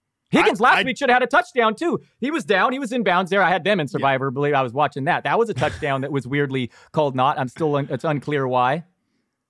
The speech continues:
Speaker 2: That, yeah, and for, for the sake of, um, the coolness factor, like, there's got, that, that should have been a touchdown just for, for the fact it looked unfreaking believable, that
Speaker 1: Totally.
Speaker 2: catch from T Higgins. Give me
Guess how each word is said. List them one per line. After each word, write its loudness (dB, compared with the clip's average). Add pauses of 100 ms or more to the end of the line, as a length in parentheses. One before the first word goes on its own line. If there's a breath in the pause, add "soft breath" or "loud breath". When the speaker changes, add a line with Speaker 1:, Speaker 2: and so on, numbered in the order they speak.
(220)
Speaker 2:
That, 0
yeah, -2
and 0
for, 0
for 0
the -2
sake -2
of, 0 (200)
um, -4 (140)
the 0
coolness 0
factor, -4
like, -6
there's 2
got, 2 (240)
that, -2 (160)
that -2
should 0
have 0
been 0
a -4
touchdown -4
just -6
for, -8
for -10
the -8
fact -4
it -8
looked -10
unfreaking -8
believable, -4
that -10
Speaker 1:
Totally. -4
Speaker 2:
catch -12
from -12
T -10
Higgins. -12
Give -6
me -14